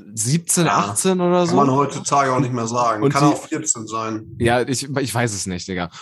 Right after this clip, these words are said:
Speaker 1: Und die teilt auf
Speaker 2: Ja.
Speaker 1: jeden Fall von ihrem Privatleben einfach, teilt die halt so richtig viele Sachen und hat dann so eine Story mit irgendwie zwanzig, zwanzig Bildern und diesen Kommentaren und beantwortet dann da so Sachen.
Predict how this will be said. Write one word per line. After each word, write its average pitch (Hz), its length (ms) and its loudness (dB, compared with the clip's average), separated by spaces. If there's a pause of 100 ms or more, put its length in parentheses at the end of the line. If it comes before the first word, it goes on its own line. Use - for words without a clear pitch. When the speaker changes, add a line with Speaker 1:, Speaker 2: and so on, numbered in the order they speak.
(100)
Speaker 1:
Und 120 120 2
die 123 100 4
teilt 185 280 2
auf 170 100 -2
Speaker 2:
Ja. 104 80 0
Speaker 1:
jeden 170 140 -2
Fall 185 320 -2 (360)
von 135 360 2
ihrem 214 240 4
Privatleben 113 920 0
einfach, 135 500 -2 (240)
teilt 180 340 0
die 185 80 4
halt 180 160 2
so 147 100 -2
richtig 175 380 -2
viele 165 300 2
Sachen 131 460 -2 (260)
und 120 160 2
hat 156 160 0
dann 151 160 2
so 151 80 2
eine 143 100 2
Story 160 400 2
mit 131 240 0
irgendwie 120 300 -2
zwanzig, 131 580 -2 (380)
zwanzig 127 420 -2
Bildern 123 480 2
und 104 100 -4
diesen 107 200 -4
Kommentaren 120 720 0
und 110 100 0
beantwortet 127 640 -4
dann 104 160 -6
da 107 100 -2
so 95 140 -4
Sachen. 160 560 -2